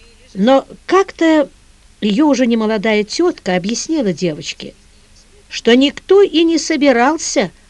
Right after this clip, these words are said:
оспаривать права на неё. Отец Лесли влюбился во вдовевшую преподавательницу того же колледжа и переехал к ней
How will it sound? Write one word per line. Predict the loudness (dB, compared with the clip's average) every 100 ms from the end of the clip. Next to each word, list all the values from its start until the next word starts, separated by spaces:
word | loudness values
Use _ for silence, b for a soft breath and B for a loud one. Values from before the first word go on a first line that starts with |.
| -4
оспаривать | -4 -2 -2 0 0 -4 -4
права | -4 -4 -4
на | -8
неё. | -14 -16 -18 -20 _ _ _ -20 _ _ _ _ _ _ -2
Отец | 0 0 4 2 2
Лесли | 0 0 0 -4
влюбился | -2 0 0 0 0 0 -2 -2 b b -2
во | -2
вдовевшую | 0 0 2 0 0 -2 -2
преподавательницу | -2 -6 -4 -2 -2 -2 -2 -6 -8 -12 -14 b b 0
того | 2 2
же | -2 0
колледжа | 0 2 -2 -8 -14 -16 b b b b
и | 0
переехал | 4 4 4 2 -4
к | -2
ней | 0 2 0